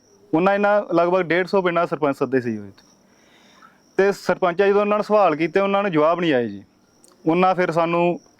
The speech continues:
ਇਹ ਕਿਹਾ ਵੀ ਅਸੀਂ ਮਹੀਨੇ ਦੇ ਵਿੱਚ ਵਿੱਚ ਇਹ ਸਕੀਮ ਨੂੰ ਰੱਦ ਕਰ ਦਾਂਗੇ। ਫਿਰ ਹਫ਼ਤੇ ਬਾਅਦ ਉਹਨਾਂ ਮੀਟਿੰਗ ਰੱਖ ਲਈ। ਉਸ ਮੀਟਿੰਗ ਦੇ ਵਿੱਚ ਉਹਨਾਂ ਜਿੰਨਾ ਪਿਛਲੀ ਵਾਰ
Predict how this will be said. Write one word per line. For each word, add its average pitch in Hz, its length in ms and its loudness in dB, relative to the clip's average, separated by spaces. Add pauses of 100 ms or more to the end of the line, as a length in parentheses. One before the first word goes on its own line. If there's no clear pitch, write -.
ਇਹ 165 160 2
ਕਿਹਾ 165 180 2
ਵੀ 170 120 2
ਅਸੀਂ 175 100 -2
ਮਹੀਨੇ 147 280 2
ਦੇ 156 100 0
ਵਿੱਚ 151 200 0
ਵਿੱਚ 151 220 -2
ਇਹ 156 200 2
ਸਕੀਮ 147 260 0
ਨੂੰ 151 120 2
ਰੱਦ 127 200 0
ਕਰ 123 160 0
ਦਾਂਗੇ। 101 280 -14 (800)
ਫਿਰ 147 160 2
ਹਫ਼ਤੇ 165 180 -2
ਬਾਅਦ 165 180 2
ਉਹਨਾਂ 170 140 0
ਮੀਟਿੰਗ 160 280 0
ਰੱਖ 170 220 -2
ਲਈ। 147 160 -2 (880)
ਉਸ 180 260 2
ਮੀਟਿੰਗ 175 280 0
ਦੇ 185 60 2
ਵਿੱਚ 170 300 0
ਉਹਨਾਂ 185 600 2
ਜਿੰਨਾ 165 440 0
ਪਿਛਲੀ 175 320 -2
ਵਾਰ 185 360 2